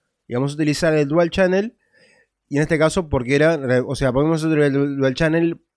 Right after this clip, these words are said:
mm, para mejorar el rendimiento del, de este caso, del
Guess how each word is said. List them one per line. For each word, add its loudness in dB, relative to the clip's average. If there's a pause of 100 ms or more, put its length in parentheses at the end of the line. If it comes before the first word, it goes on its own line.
mm, -4 (360)
para -4
mejorar 0
el -4
rendimiento 0
del, -4 (100)
de -12
este -6
caso, -2
del -8